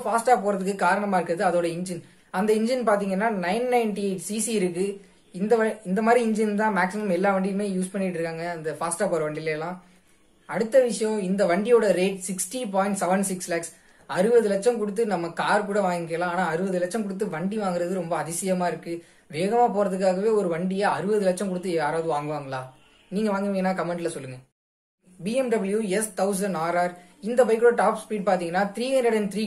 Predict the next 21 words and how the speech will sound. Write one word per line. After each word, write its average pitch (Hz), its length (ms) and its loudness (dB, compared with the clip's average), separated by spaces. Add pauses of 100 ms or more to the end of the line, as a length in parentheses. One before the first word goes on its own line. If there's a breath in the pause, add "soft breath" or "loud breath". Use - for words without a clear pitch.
kilometers 202 480 0
per 185 80 0
hour. 170 260 2 (380 loud breath)
அதாவது, 190 520 2
இதுக்கு 170 240 -6 (240)
முன்னாடி 220 240 2
சொன்ன 196 240 0
வண்டியை 185 300 0
விட 208 180 2
ஒரு, 180 220 0 (100)
ஒரு 180 140 0
kilometers 208 480 -4
per 175 160 0
hour 165 140 -2 (100)
அதிகம். 156 380 -6 (280 loud breath)
அப்புறம் 233 320 6
இந்த 226 200 2
வண்டியோட 233 380 6 (140)
pickup 202 300 2
speed 208 240 -4
பாத்தீங்கன்னா, 170 400 -2